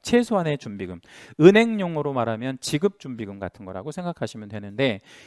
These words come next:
책임 준비금은 공제료 수입액의, 공제료 수입액의 백 분의 십 이상 유지해줘야 돼요.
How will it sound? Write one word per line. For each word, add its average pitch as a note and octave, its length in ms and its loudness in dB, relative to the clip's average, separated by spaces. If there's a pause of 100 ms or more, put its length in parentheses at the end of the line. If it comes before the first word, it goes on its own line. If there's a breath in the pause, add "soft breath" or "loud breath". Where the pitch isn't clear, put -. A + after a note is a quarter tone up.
(120)
책임 B3 400 0
준비금은 A#2 760 -6 (1160 soft breath)
공제료 F#3+ 760 2
수입액의, C#3 680 -4 (3250)
공제료 C3 560 -2
수입액의 C3+ 840 -4 (160)
백 - 300 -10
분의 C3 480 -2 (1300)
십 - 420 -6 (580)
이상 E3+ 640 -2 (1040)
유지해줘야 C3 600 -6
돼요. - 160 -20